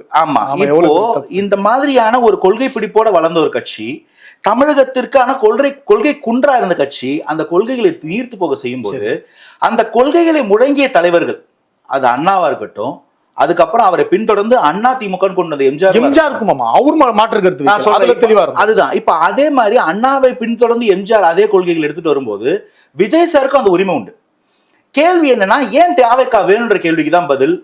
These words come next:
Speaker 1: இந்த எதையுமே திமுக செய்யல. வன்முறை வேண்டான்றோம், ஆனா பிரியாணி சாப்பிட்டுட்டு பாக்ஸிங் பண்றோம்.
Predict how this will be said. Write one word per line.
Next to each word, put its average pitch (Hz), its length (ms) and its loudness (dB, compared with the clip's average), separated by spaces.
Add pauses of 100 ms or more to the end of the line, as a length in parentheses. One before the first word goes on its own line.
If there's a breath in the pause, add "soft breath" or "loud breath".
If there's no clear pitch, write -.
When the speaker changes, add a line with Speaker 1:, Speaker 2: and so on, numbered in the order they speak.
Speaker 1:
இந்த 135 180 -8
எதையுமே 160 460 -8
திமுக 151 280 -10 (100)
செய்யல. 104 180 -18 (640)
வன்முறை 185 340 0
வேண்டான்றோம், 143 640 0 (140)
ஆனா 151 200 -2
பிரியாணி 185 380 -2
சாப்பிட்டுட்டு 165 380 -2
பாக்ஸிங் 151 340 -4
பண்றோம். - 240 -14